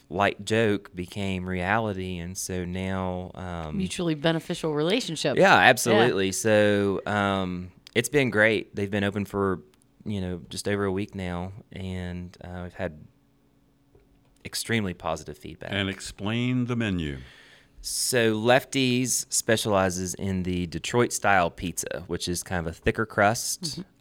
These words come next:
Speaker 2: Mm-hmm.
Speaker 1: um,
Speaker 2: Deep dish.
Speaker 1: deep dish. It's like eight-by-ten pans.
Speaker 2: Mm-hmm.
Speaker 1: And so the cheese and toppings are on top, and that's baked, and then the sauce is put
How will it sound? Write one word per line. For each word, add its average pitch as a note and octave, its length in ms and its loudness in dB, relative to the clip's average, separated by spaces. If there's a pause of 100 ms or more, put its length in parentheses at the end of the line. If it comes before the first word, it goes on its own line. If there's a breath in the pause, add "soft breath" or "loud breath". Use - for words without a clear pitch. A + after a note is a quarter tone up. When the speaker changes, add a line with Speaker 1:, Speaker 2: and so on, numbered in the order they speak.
(120)
Speaker 2:
Mm-hmm. - 40 -8
Speaker 1:
um, E2 640 -4 (120)
Speaker 2:
Deep E3 180 -10
dish. - 280 -10 (180)
Speaker 1:
deep A2 280 -6
dish. - 720 -2 (600 soft breath)
It's - 140 -20
like G2 220 -6
eight-by-ten A2+ 720 0
pans. F2+ 800 -4
Speaker 2:
Mm-hmm. C3 140 -10
Speaker 1:
And F2 560 -6
so F2+ 720 0
the E2 260 -6 (100)
cheese B2+ 360 0
and A#2+ 80 -4
toppings A2+ 360 -2
are A2 80 0
on G2+ 140 -2
top, G#2 380 0
and F2+ 120 -4
that's F#2+ 220 -2
baked, F#2+ 600 -4
and F2 200 -6
then F2+ 460 -6
the D#2+ 100 -12
sauce F#2+ 560 -2
is F2+ 120 -10
put - 420 -10